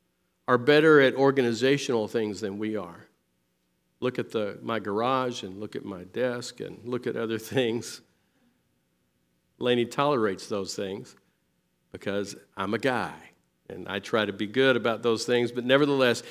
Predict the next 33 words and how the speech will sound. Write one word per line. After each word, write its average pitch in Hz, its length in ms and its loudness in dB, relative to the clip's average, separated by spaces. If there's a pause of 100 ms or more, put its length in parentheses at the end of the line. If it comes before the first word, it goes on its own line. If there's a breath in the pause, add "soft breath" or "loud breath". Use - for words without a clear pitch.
(100)
it's 156 200 -2
not 208 340 -2
always 160 380 0
a 139 40 0
natural 131 680 0
thing. - 380 -8 (500)
But 151 140 4
for 165 120 6
women, 175 520 4 (280 loud breath)
organizational 160 760 8
challenges 151 520 6
also 151 360 6
among 120 360 4
human 123 320 0
resources 156 720 2
and 117 100 -2
navigating 139 560 4
that. 143 260 2 (340 loud breath)
A 139 120 4
large 202 360 6
majority 165 520 8
of 139 60 4
many 165 240 6
human 143 300 4
resource 143 440 0
departments 117 500 -2
in 107 140 -6
companies 113 560 -4
is 120 160 -2
made 131 220 0
up 127 140 -6
of 107 140 -4
women 117 420 -10